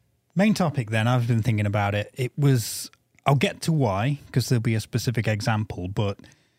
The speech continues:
really a bit of rules of thumb around when's the best time to refresh your content. Marketing content,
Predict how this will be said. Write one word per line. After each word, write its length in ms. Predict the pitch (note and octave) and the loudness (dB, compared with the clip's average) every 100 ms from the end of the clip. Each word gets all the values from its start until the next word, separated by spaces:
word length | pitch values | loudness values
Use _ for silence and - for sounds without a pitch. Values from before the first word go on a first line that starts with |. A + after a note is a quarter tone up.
| _ _ _ _ _ - | _ _ _ _ _ -2
really 320 | F3+ A#3 E3+ | 2 4 4
a 40 | D3 | 4
bit 180 | G3 F3 | 2 2
of 240 | D#3 - - | -2 -4 -2
rules 300 | D#3+ A3 G3+ | 2 4 4
of 120 | G3 | 2
thumb 460 | - F#3+ E3+ A2+ A2 - | 0 2 2 2 -2 0
around 840 | B2 C3+ B2+ C3 B2+ B2 A#2+ A#2+ - - | 0 2 2 2 2 2 0 -2 -8 -2
when's 260 | C3+ D3 | 0 0
the 60 | C#3+ | 0
best 260 | C#3+ B2+ - | -2 -2 -2
time 240 | B2+ A#2+ | 0 0
to 120 | B2 | -2
refresh 600 | A#2 B2 A2+ - A#2 A2+ A#2+ | -2 -2 -2 -2 -4 -4 -6
your 100 | A2 | -6
content. 720 | A2 F#2+ G2+ F2+ F2 - - _ _ _ _ _ _ _ _ _ _ D#3+ | -6 -8 -8 -10 -12 -14 -20 _ _ _ _ _ _ _ _ _ _ 2
Marketing 340 | F3 D#3+ C#3+ | 4 4 2
content, 500 | C3 B2 C#3 C3+ | 2 0 2 0